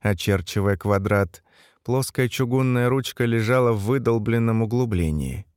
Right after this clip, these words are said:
Подпол. Наказатель на секунду заколебался, решая, что сделать в первую очередь. Потом распахнул клетку с голубем,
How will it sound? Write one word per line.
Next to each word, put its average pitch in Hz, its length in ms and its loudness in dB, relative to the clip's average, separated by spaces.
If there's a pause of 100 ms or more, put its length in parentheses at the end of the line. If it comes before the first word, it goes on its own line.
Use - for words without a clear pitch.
(260)
Подпол. 90 580 -2 (560)
Наказатель 107 680 0
на 135 120 0
секунду 135 520 -2
заколебался, 131 800 -2
решая, 98 480 0
что 101 260 -2
сделать 110 540 0
в - 40 -20
первую 107 380 0
очередь. - 600 -6
Потом 123 360 -2
распахнул 131 600 -2
клетку 120 440 -2
с 101 100 -2
голубем, 135 540 0